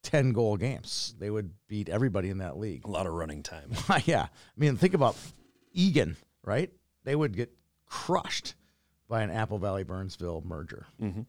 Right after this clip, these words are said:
Speaker 1: right? Okay. Um, so enter, you talked another South Suburban team. Now you gotta start talking about school districts. Now Rosemount,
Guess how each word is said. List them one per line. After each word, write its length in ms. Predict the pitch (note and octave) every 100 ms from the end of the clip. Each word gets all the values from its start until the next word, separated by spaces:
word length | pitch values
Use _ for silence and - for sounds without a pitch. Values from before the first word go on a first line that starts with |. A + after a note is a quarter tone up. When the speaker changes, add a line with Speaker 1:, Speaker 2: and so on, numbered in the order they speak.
| -
Speaker 1:
right? 220 | F#2 -
Okay. 180 | - A#2 - - - - - -
Um, 320 | C3 B2+ A2+ - _ _ -
so 680 | - - F3+ D3 D3 D3+ - _ _ _ _ -
enter, 460 | F3 G#3 D3 A#2
you 120 | C3
talked 280 | C3 C#3 B2
another 320 | A2 B2+ B2+
South 260 | A#2+ B2+ A2
Suburban 300 | - C#3 C3
team. 140 | G#2 E2 - _
Now 220 | - C#3 A3
you 60 |
gotta 140 | G#3 C#3
start 220 | - -
talking 300 | C#3 C#3+ B2
about 160 | A2+ A2+
school 360 | - G#3 G3
districts. 500 | C#3 A2 - C2+ - -
Now 260 | G#2 G#2
Rosemount, 680 | A2+ D3+ G3+ D#3+ G3 G3